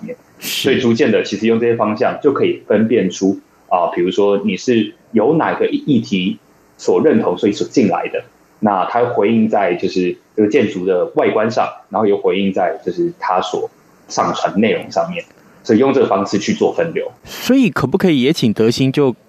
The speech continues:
Speaker 2: 利用这个机会来告诉我，今天也许我们的听众收听到这样的单元的内容，他有兴趣要参与哦。好，那我们特别在哪几个大项里面会鼓励大家，也许是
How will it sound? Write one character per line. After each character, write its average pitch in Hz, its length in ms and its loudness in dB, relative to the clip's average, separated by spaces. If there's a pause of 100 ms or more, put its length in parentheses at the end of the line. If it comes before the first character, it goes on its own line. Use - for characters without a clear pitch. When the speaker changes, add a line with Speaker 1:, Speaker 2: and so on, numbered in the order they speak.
(140)
Speaker 2:
利 127 280 4
用 175 140 2
这 180 120 0
个 156 80 4
机 165 200 -2
会 170 200 2
来 107 160 0
告 139 260 0
诉 - 180 0
我， 92 140 2
今 151 160 0
天 165 160 4
也 135 140 2
许 113 560 0
我 104 120 0
们 113 80 2
的 120 80 2
听 170 220 0
众 175 180 2
收 185 280 0
听 175 240 -2
到 156 180 0
这 143 120 -2
样 131 120 0
的 113 100 0
单 135 180 0
元 127 160 0
的 120 100 0
内 147 340 0
容， 95 360 -2
他 - 160 -2
有 175 180 2
兴 175 320 -2
趣 160 180 -4
要 135 160 0
参 151 280 -2
与 156 220 0
哦。 123 220 0 (400)
好， 98 380 -4
那 151 180 0
我 117 140 2
们 117 160 0 (260)
特 302 220 2
别 185 160 2
在 170 140 0
哪 127 240 0
几 139 180 -4
个 - 140 -2
大 139 300 -2
项 123 260 -2
里 95 60 -4
面 110 140 0
会 139 180 0 (120)
鼓 110 380 2
励 147 280 2
大 120 260 -2
家， 110 380 -2 (400)
也 127 160 4
许 110 220 0
是 120 260 0